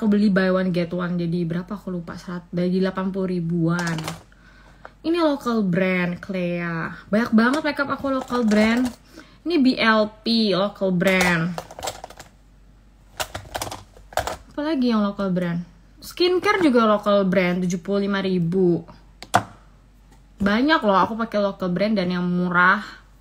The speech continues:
Em,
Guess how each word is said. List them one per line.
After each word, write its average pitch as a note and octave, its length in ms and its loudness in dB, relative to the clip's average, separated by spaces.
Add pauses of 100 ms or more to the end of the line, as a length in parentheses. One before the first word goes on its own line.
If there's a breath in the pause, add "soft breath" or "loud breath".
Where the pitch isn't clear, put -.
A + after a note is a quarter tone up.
(1800 loud breath)
Em, F3+ 800 -4